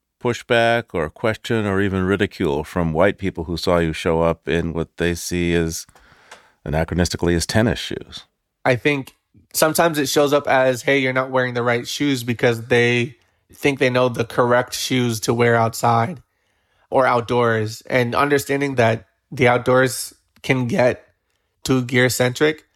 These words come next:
Speaker 2: and you really don't need right shoes. You don't need a hundred and twenty dollar, two hundred dollar boots to, to go outside. All you need are the sneakers that are on your feet.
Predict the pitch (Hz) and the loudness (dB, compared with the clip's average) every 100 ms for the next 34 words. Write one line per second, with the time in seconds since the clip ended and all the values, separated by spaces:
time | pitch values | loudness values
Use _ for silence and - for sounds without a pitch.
0 | _ _ _ _ _ 127 113 113 117 117 | _ _ _ _ _ 0 2 0 -2 -6
1 | - _ _ 139 143 143 139 131 131 131 | -10 _ _ 0 2 4 2 0 0 -2
2 | 131 120 120 113 120 _ 139 120 120 120 | -2 -2 -2 -6 -12 _ -2 2 2 0
3 | - - 123 120 117 123 131 123 120 117 | -4 -6 -2 0 2 2 2 0 -2 -2
4 | 127 120 117 107 - 117 117 113 117 113 | -4 -2 -2 -2 -2 0 2 4 2 0
5 | 110 _ _ _ _ - 147 131 123 117 | -4 _ _ _ _ 0 2 2 0 0
6 | 117 117 113 110 120 117 - - - 120 | 2 2 2 0 0 -2 -6 -4 0 2
7 | 113 127 123 123 120 113 113 - 117 113 | 0 -4 -6 0 2 2 2 0 0 2
8 | 117 - _ _ _ - 120 120 120 113 | 0 -6 _ _ _ 0 0 2 2 2
9 | 110 107 - 131 123 120 123 131 131 131 | 2 0 -4 -10 -8 -6 -6 -6 -8 -10
10 | - 127 - | -10 -10 -10